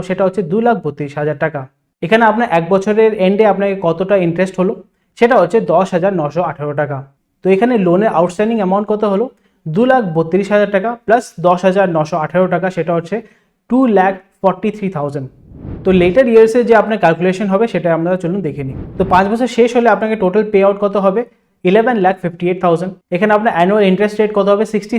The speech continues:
সেভেন থাউজেন্ড ওয়ান ফর্টি সিক্স। তাহলে এখানে আউটস্ট্যান্ডিং লোন কত আছে? ফোরটিন ল্যাখ নাইনটি ফাইভ থাউজেন্ড। দশ বছর পরে টোয়েন্টি থ্রি ল্যাখ সেভেন্টিন থাউজেন্ড। এখানে আপনাকে ইন্টারেস্ট কত দিতে হচ্ছে? থ্রি ল্যাখ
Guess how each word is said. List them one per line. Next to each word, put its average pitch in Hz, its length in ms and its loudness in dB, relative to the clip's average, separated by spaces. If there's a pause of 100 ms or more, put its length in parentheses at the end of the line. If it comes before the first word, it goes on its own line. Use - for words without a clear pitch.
সেভেন 202 260 0
থাউজেন্ড 190 280 0
ওয়ান 165 200 0
ফর্টি 165 280 -4
সিক্স। 196 140 -4 (380)
তাহলে 180 220 6
এখানে 208 240 2
আউটস্ট্যান্ডিং 196 460 2
লোন 202 120 0 (100)
কত 202 120 0 (120)
আছে? 190 120 0 (140)
ফোরটিন 180 440 -2
ল্যাখ 185 140 -2 (100)
নাইনটি 156 260 -6
ফাইভ 151 200 -6
থাউজেন্ড। 151 260 -4 (340)
দশ 175 120 6 (100)
বছর 190 220 2 (100)
পরে 202 160 0 (340)
টোয়েন্টি 202 300 4 (140)
থ্রি 233 140 0 (160)
ল্যাখ 220 160 4 (280)
সেভেন্টিন 180 480 0
থাউজেন্ড। 196 280 2 (260)
এখানে 175 240 0
আপনাকে 180 300 -2
ইন্টারেস্ট 185 300 -4
কত 175 120 0 (120)
দিতে 175 180 -4
হচ্ছে? 175 200 -4 (260)
থ্রি 214 100 -2 (100)
ল্যাখ 214 120 0